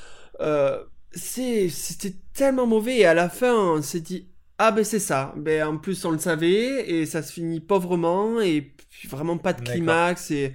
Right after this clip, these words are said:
Speaker 1: non, vraiment, euh, là, euh, je donne un zéro virgule cinq, mais, euh,
Speaker 2: Ah, quand même,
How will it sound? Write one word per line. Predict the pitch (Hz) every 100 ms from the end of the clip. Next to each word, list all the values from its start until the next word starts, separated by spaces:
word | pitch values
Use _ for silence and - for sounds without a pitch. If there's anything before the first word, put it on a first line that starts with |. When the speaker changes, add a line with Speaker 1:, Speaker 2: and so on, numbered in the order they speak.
| - - - - 165
Speaker 1:
non, | 160
vraiment, | 147 175 190 190
euh, | 160
là, | 156 196 202 160
euh, | 151
je | 139
donne | 147 175
un | 156 139
zéro | 165 190 185
virgule | 175 160 156
cinq, | - - 196 185
mais, | 147 135
euh, | 131
Speaker 2:
Ah, | 202 185
quand | 180
même, | 151 127